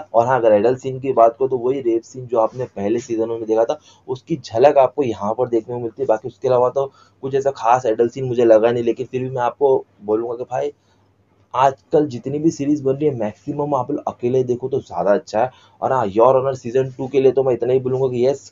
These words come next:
काफ़ी ज़्यादा promising लग रहा है। आप देखते हैं कि जो बाकी के जो final पाँच episodes हैं, वो किस तरफ टर्न लेते हैं। फिलहाल तो काफ़ी क्लिफ हैंगर पे मुझे ऐसा लगता है ख़त्म हुआ। बाकी अब आप लोग खुद मुझे बता देना, अगर आप लोग शो देख चुके हो, तो comment section में comment किया करो, ताकि जो दूसरी audience है, उनको समझ में आए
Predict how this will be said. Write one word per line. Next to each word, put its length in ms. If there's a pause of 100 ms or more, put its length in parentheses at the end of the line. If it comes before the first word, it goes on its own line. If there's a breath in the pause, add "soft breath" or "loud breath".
काफ़ी 260
ज़्यादा 180
promising 480
लग 100
रहा 100
है। 60
आप 100
देखते 260
हैं 100
कि 60
जो 80 (100)
बाकी 340
के 120
जो 100
final 440
पाँच 220
episodes 460
हैं, 80 (380 soft breath)
वो 160 (140)
किस 240
तरफ 440
टर्न 180
लेते 260
हैं। 60 (100)
फिलहाल 220
तो 120
काफ़ी 340
क्लिफ 300
हैंगर 260
पे 80
मुझे 260
ऐसा 140
लगता 200
है 140
ख़त्म 120
हुआ। 200
बाकी 260
अब 100
आप 240
लोग 160
खुद 220
मुझे 220 (340 soft breath)
बता 260
देना, 220
अगर 160
आप 220
लोग 220
शो 360
देख 220
चुके 220
हो, 120
तो 120
comment 300
section 340
में 100
comment 340
किया 160
करो, 180
ताकि 180
जो 120
दूसरी 360
audience 340
है, 60
उनको 200
समझ 280
में 140
आए 100